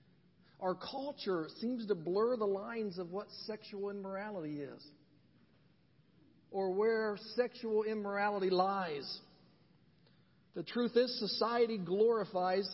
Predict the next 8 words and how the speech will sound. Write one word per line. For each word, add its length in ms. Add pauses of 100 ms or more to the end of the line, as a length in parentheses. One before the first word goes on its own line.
certain 400
behaviors. 680 (2250)
It 100
encourages 800
people 420 (1040)
to 120
not 220
only 500